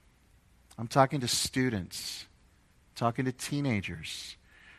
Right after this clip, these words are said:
I'm talking to children. I'm talking to everyone who's following Jesus Christ, who's been placed into the Spirit,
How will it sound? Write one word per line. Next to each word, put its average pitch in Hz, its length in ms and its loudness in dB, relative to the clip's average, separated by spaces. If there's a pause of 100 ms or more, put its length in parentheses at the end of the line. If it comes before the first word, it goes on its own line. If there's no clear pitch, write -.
(140)
I'm 110 100 -8
talking 127 300 2
to 127 80 -2
children. 139 480 0
I'm 104 40 -4
talking 127 280 6
to - 160 0
everyone 151 480 6
who's 120 240 0
following 143 560 10
Jesus 127 420 -4
Christ, 110 480 2 (300)
who's 139 180 4
been 113 200 0
placed - 580 6
into 151 260 -4
the 139 80 -4
Spirit, 107 520 2